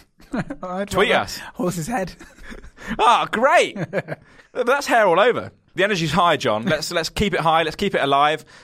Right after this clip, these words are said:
Speaker 2: Let's keep it locked in and loaded. Give me a film idea.
Speaker 1: This one comes from, no, I'm not gonna do that one. That'll keep, that'll bring the energy way down. This one comes from friend of the pod, Stu.
Speaker 2: Oh, hello, Stu.
Speaker 1: And recent recipient of Picture of Me.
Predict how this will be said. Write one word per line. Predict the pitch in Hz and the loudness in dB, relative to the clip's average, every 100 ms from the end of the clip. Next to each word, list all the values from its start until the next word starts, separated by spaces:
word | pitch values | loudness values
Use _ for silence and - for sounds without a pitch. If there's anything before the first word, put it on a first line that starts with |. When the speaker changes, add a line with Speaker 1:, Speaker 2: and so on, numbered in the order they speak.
| - | -8
Speaker 2:
Let's | 143 135 | -8 -4
keep | 165 156 | -2 -2
it | 131 | 0
locked | 156 160 - | 0 0 0
in | 160 160 | 0 0
and | 147 139 | -2 2
loaded. | 139 131 110 101 | 2 2 0 -2
Give | 160 | -2
me | 156 | -2
a | |
film | 143 147 131 | 0 0 2
idea. | 107 104 95 87 - - _ | 0 0 -4 -4 -14 -20 _
Speaker 1:
This | 180 208 | -6 -2
one | 254 233 | -2 0
comes | 226 202 196 | 0 0 -2
from, | 202 | -2
no, | 180 175 180 | 0 2 2
I'm | 175 | 0
not | 196 | 0
gonna | 190 | 0
do | 180 | 0
that | 175 170 | 2 0
one. | 180 | 0
That'll | 185 180 | 0 0
keep, | 185 | -2
that'll | 196 196 170 | 0 0 0
bring | 180 | -2
the | 165 | 0
energy | 165 147 151 | -2 -4 -4
way | 151 160 156 | -2 0 -2
down. | 151 139 | -2 -2
This | 196 - | -2 -2
one | 196 | -2
comes | 196 | -2
from | 180 175 | -4 -4
friend | 208 262 214 | 0 0 -2
of | 156 | -4
the | |
pod, | 160 220 185 | -4 -4 -4
Stu. | - - 247 277 285 277 190 151 | -6 -4 2 4 4 4 2 2
Speaker 2:
Oh, | 240 240 | 4 4
hello, | 214 269 160 | 4 2 0
Stu. | - 156 220 | 0 0 2
Speaker 1:
And | 226 254 | 0 0
recent | 277 269 277 | 0 0 0
recipient | 247 240 269 240 202 190 | -2 -2 -4 0 0 0
of | 190 214 202 185 | 0 0 0 -2
Picture | 226 190 - 247 | -2 -2 -4 -2
of | 214 226 | -2 -2
Me. | 240 247 170 151 | -2 -2 -2 -8